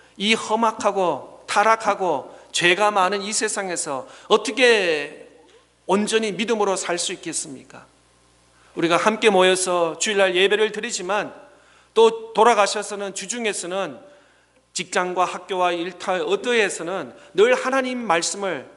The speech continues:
가까이 함으로써 우리가 늘 말씀의 공급을 받아야 될 줄 믿습니다. 혹시 그런 분은 없지만 일주일에 한 끼 드시는 분 계세요?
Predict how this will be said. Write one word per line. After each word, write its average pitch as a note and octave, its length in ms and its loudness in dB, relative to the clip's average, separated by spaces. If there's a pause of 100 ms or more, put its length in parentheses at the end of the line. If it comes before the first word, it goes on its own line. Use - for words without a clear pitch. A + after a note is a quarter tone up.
(100)
가까이 - 420 -8
함으로써 G3 760 -6 (360)
우리가 E3 280 0
늘 F#3+ 560 4
말씀의 G3+ 760 0
공급을 G#3 640 -4 (260)
받아야 E3 360 -2
될 D3 180 -8
줄 E3+ 180 -10
믿습니다. A#2+ 580 -14 (460)
혹시 F3+ 200 0
그런 G#3 240 2
분은 G3 180 2
없지만 E3+ 260 0
일주일에 A3+ 300 2
한 B3+ 180 2
끼 B3 100 -4
드시는 A3+ 300 -2
분 A3 80 -2
계세요? G#3 440 -4